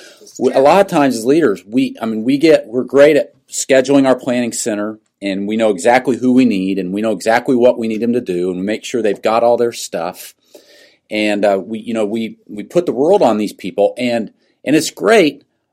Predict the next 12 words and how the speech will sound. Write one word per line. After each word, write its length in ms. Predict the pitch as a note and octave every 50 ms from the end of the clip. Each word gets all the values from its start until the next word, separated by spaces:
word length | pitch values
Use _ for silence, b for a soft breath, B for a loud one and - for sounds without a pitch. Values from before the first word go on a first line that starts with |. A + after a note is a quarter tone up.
| _ _ - -
but 100 | C#3+ -
we've 140 | D#3+ E3+
gotta 180 | G3+ F3+ F3 E3+
make 240 | E3+ E3 E3 D#3+ -
sure 260 | - - F3+ E3+ E3
that 120 | C#3+ B2+ B2
we 180 | C3 C3+ C3 B2+
are 460 | B2 A#2+ A#2+ A#2+ A#2 A2+ A2 - _ _ _ _ _
depositing 640 | - G#2 - - - B2+ C#3 C#3 C3 A#2 A#2 G#2+ G2+ G2+
into 140 | G2+ G#2
their 160 | F#2 G2+ G2 F#2+
lives. 600 | G2 F#2+ F2 E2 D2 C2+ - - - - -